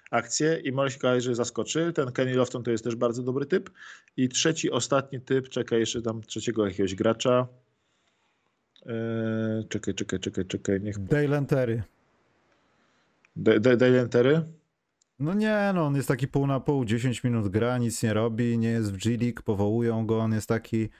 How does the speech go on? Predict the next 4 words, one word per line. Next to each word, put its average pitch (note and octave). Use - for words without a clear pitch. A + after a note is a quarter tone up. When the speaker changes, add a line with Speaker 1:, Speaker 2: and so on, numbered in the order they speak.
Speaker 2:
czyśćcu -
jeszcze F#2
jest. F2
Speaker 1:
Mm, A#2+